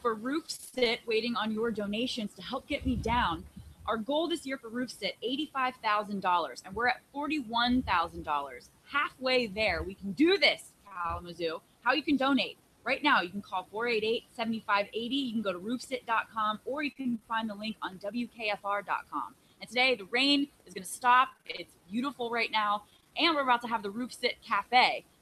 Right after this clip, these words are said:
Big Mo's is here. They're cooking up pulled pork sandwiches. They're here till one thirty, and all you have to do is stop by with a ten dollar donation. All you can eat.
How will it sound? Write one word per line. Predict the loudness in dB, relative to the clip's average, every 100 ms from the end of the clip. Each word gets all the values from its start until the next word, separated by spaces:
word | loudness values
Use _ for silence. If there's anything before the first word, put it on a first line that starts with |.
| -2
Big | 0
Mo's | 2 4 6 4 2 -4
is | -8 -2
here. | 0 0 -2 -12 -14
They're | -12
cooking | -8 -4 0
up | 0 -2
pulled | -18 -10
pork | -4 -4
sandwiches. | -2 -2 0 0 2 2 0 _ -8
They're | -8
here | -6 -8
till | -6 -8
one | 0 2 2
thirty, | 2 0 0
and | -2
all | 0
you | 0
have | 0
to | -2
do | -8
is | -4
stop | 0 2
by | 4 2
with | 0
a | -10
ten | -4 0 4
dollar | 4 4 2
donation. | -4 -6 -4 -4 -6 -8 _ _ _ _ 4
All | 8
you | 8 8
can | 4
eat. | 2 2 -2 -12